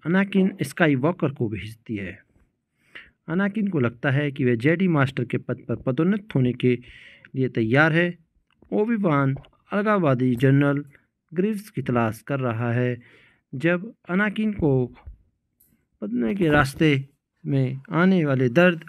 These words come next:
और पीड़ा के भविष्य के सपने आते हैं, तो वह सलाह के लिए मास्टर योदा के पास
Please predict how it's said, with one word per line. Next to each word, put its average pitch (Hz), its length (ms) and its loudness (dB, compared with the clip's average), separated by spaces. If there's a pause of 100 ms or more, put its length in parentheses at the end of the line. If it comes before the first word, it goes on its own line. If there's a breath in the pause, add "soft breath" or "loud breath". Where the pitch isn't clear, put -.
(160)
और 123 300 2 (360 soft breath)
पीड़ा 202 260 2
के 123 220 -2
भविष्य 175 600 -2
के 135 100 0
सपने 123 400 0 (100)
आते 135 240 0
हैं, 110 300 -4 (440)
तो 165 80 -2
वह 127 280 -2
सलाह 165 320 0
के 170 160 -2
लिए 113 380 0 (360 loud breath)
मास्टर 196 680 -2
योदा 165 380 4
के 117 140 -2
पास 104 420 -6